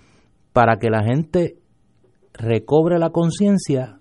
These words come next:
de que en un periodo corto de tiempo muchas cosas pueden pasar. ¿Quién decía en mayo de mil novecientos sesenta y siete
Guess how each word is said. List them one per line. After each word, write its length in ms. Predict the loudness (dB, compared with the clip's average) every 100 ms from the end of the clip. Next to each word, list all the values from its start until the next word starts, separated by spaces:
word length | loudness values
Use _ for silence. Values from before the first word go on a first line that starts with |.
| _
de 160 | -6 -4
que 100 | -4
en 100 | -4
un 160 | -4
periodo 480 | -2 0 2 2 0
corto 420 | -2 -4 -2 -2
de 100 | -2
tiempo 500 | -2 -2 -2 -4 -12 -14 _ _ _ _ _ _ _ _
muchas 340 | -2 0 -2
cosas 340 | 0 -2 -2 -2
pueden 260 | -2 -2 -4
pasar. 400 | -8 -10 -12 -14 -20 -18 -20 -20 -20 -20 _ _ _ _ _ _ _
¿Quién 360 | 4 6 6 4
decía 640 | 2 2 4 4 2 -2
en 160 | -4 0
mayo 400 | 2 4 4 4
de 140 | 2
mil 160 | 0 0
novecientos 600 | 0 0 0 -2 -2 -2
sesenta 420 | -2 -4 -4 -2
y 60 | -2
siete 460 | 0 0 -2 -8